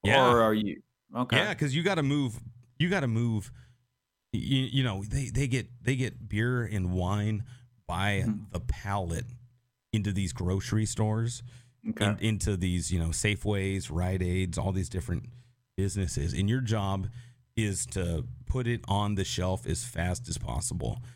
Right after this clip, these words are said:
Speaker 1: You got your, your route, right? You got your stores that you hit up, the same routine, right? You go here, go here, go here, go here, go here, go home, right?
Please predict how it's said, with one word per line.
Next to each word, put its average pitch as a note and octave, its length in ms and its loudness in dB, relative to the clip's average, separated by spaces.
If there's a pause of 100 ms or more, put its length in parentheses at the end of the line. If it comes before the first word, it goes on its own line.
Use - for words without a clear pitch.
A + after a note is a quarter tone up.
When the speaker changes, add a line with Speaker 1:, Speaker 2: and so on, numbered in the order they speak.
(260)
Speaker 1:
You A2+ 120 4
got B2 220 2
your, A#2 240 2
your G2+ 220 2
route, G2+ 440 2
right? G2 220 2
You G#2 100 2
got G#2 140 2
your G2 120 2
stores G2+ 420 0
that D#2+ 80 -2
you F#2 100 2
hit G2 180 2
up, G2 220 0 (520)
the A2 100 2
same A2+ 360 2
routine, A#2 680 0 (760)
right? F#2+ 160 2
You F2+ 100 0
go F#2+ 140 0
here, G#2 320 2
go F#2+ 160 0
here, F#2+ 340 2
go F2 180 -2
here, F#2+ 280 0
go F2+ 160 -2
here, F#2 300 0
go E2+ 160 0
here, F#2+ 220 2
go F2 180 -2
home, E2+ 320 -2
right? G2+ 240 0